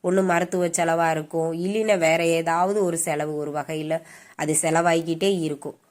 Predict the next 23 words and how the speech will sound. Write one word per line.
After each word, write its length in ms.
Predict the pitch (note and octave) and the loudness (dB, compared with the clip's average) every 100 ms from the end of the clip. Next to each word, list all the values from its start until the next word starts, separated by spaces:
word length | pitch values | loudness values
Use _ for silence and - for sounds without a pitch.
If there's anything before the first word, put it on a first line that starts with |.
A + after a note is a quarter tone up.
| _ _ - | _ _ -6
இந்த 280 | G#3+ A#3 | 0 2
மாதிரியெல்லாம் 500 | A#3+ A#3 A3+ A#3 B3 | 6 6 6 2 4
பார்த்தீங்கன்னா 600 | A3 G3 F#3+ G3 F#3+ F#3 | 4 4 2 0 2 2
உங்களுக்கு 800 | G#3 F#3 E3+ E3+ G#3+ F#3+ E3 G#3+ - - _ | 2 2 0 -2 0 2 2 0 -4 -20 _
இந்த 220 | G#3+ A3 G#3 F#3 E3 D3 C#3 - _ _ _ _ _ _ _ _ _ _ _ _ _ | -2 4 6 8 6 4 2 -4 _ _ _ _ _ _ _ _ _ _ _ _ _
கண் 320 | - F#3+ G#3+ G3+ | 0 2 2 0
திருஷ்டிகள்லாம் 1040 | G3 F#3+ - A3 F#3+ E3 E3 D#3+ E3+ F3 | 2 2 0 -2 0 2 2 4 4 4
இருக்கும். 380 | D#3 C#3+ D3 - _ - | 0 -4 -8 -12 _ 0
அதனால 560 | E3+ F3+ F3+ F3 F3 G#3+ D3+ E3 G#3+ - _ _ | 2 4 4 4 4 6 6 2 -2 -8 _ _
நீங்க 440 | F3+ G#3 A#3 A#3 G3 D#3+ F#3 A3 - | -2 2 2 2 4 4 2 0 -6
நாளைய 600 | F3 D#3+ F#3 G#3+ G3+ F#3 | -2 4 4 4 2 2
தினம் 260 | F#3 G#3 F3 | 2 0 0
பூஜை 360 | F#3+ G3+ G#3 | -2 0 0
செய்யும்போது 680 | F#3+ F3 E3 E3 D#3+ D#3 F#3+ | 0 -2 -2 -4 -2 -2 -2
சாம்பிராணி 640 | F#3+ F3 G3 G#3 G3 F#3+ | 2 2 4 4 4 2
தூபமெல்லாம் 640 | F3 F3 E3+ E3 D#3+ E3+ F3+ | 0 -2 -2 -2 0 0 -2
போடுறீங்க 460 | E3+ D#3+ D#3+ D3+ | -2 -2 -2 -4
இல்லைங்களா? 400 | D3+ D#3 D#3+ F3 D#3+ | -6 -6 -4 -2 -2
அப்ப 160 | - F3 | -2 -4
வந்து 260 | D#3 F3 | -2 -4
வெண்கடுகு 760 | F3 F3+ A3 A3+ F#3 E3 E3+ E3 | -2 -2 -2 -4 -2 0 0 -2
இருக்குது 320 | D3+ D#3 D3 | -4 -6 -6
இல்லைங்களா? 380 | D3 D3 D#3+ | -6 -4 -4